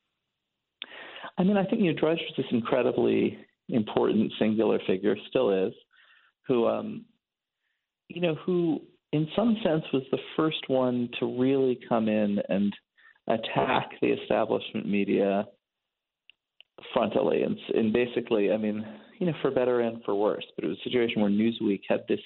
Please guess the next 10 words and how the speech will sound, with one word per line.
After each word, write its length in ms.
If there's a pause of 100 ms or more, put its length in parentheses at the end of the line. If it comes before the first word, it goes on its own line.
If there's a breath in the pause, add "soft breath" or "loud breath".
story 480 (640 soft breath)
about 280
the 60
president 480
having 220
an 60
affair 280
with 120
an 100
intern, 540